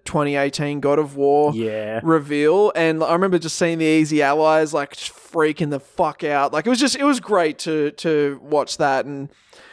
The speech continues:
Speaker 1: yeah, we get a little bit of that these days 'cause everyone does stream all these different events and stuff, but yeah, it's just
Speaker 2: Yeah.
Speaker 1: not the good concentrated shit where we're just getting so much, but, uh,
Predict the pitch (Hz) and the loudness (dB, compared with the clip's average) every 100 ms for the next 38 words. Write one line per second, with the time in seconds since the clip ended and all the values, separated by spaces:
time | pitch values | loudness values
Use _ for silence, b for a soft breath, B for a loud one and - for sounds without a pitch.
0 | b 196 220 247 240 220 233 226 226 226 | b -2 0 2 0 2 0 2 2 2
1 | 220 220 214 214 202 202 196 185 185 185 | 2 0 0 2 2 2 2 2 2 0
2 | 175 156 160 - - 151 156 156 151 151 | 0 0 -2 -4 -4 -2 0 0 2 2
3 | 151 147 156 147 147 139 143 143 147 135 | 2 0 -4 -4 -6 -4 -4 -4 -8 -6
4 | - 139 135 143 135 143 113 117 - 127 | -2 -2 -2 -6 -4 -2 -2 -4 -6 -4
5 | 127 117 123 123 127 120 117 - 185 185 | 0 2 2 0 -2 -2 -4 -6 -6 0
6 | 220 208 160 - - 208 214 220 208 196 | 0 0 -6 -14 -4 -4 -4 -8 -4 0
7 | 175 175 - - 175 120 147 147 151 - | 0 0 -4 -2 -2 0 0 0 -4 -4
8 | 151 147 147 151 147 143 143 131 - 143 | -4 -4 -6 -4 -4 -4 -4 -6 -8 -8
9 | 147 147 | -6 -8